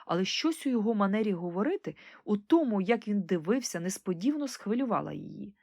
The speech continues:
Бруно ніколи не міг її обманути, хоч би про що він казав, і вона була цілком переконана, що він і тепер її не обманював,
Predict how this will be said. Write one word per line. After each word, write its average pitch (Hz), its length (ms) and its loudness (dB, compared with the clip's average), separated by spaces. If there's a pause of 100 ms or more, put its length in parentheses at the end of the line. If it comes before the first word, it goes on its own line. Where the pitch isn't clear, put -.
(480)
Бруно 220 320 0
ніколи 240 500 4
не 165 100 -6
міг 160 240 -6
її 165 160 -4
обманути, 151 560 -4 (200)
хоч 294 300 2
би 269 120 4
про 285 160 0
що 349 260 0
він 285 160 -2
казав, 170 480 -2
і 190 100 -2
вона 208 220 2
була 220 240 2
цілком 254 480 -2
переконана, 233 640 0 (240)
що - 200 0
він 233 180 0
і 240 100 -2
тепер 233 400 6
її 175 220 0
не 160 100 0
обманював, 143 540 -4